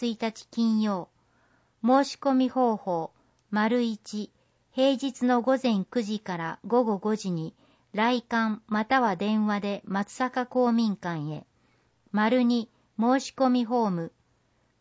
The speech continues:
申し込みフォームはこちらのキューアールコードがあります。問い合わせ申し込み、松坂公民館。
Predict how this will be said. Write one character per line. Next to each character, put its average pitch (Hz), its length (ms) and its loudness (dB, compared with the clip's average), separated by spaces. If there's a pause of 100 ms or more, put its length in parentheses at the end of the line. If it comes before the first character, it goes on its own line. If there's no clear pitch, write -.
申 254 220 6
し - 120 -12
込 262 140 2
み 254 160 2
フ 247 80 0
ォ 254 120 4
ー - 20 2
ム 196 140 2
は 165 120 -4
こ 190 200 -8
ち - 180 -8
ら 202 240 -4 (120)
の 196 140 -2
キ 240 220 -4
ュ 254 100 2
ー 254 120 2
ア 247 40 2
ー - 20 0
ル 233 120 -2
コ 240 220 -2
ー 226 40 0
ド 180 160 -2
が 156 160 -4
あ 160 80 -6
り 170 140 -6
ま 175 180 -6
す。 - 160 -20 (800)
問 262 260 2
い 269 60 2
合 262 80 0
わ 254 160 0
せ 240 240 -2
申 233 300 0
し - 160 -12
込 220 140 -2
み、 208 200 -2 (140)
松 208 260 -2
坂 254 360 -2
公 247 280 0
民 220 280 0
館。 165 300 -10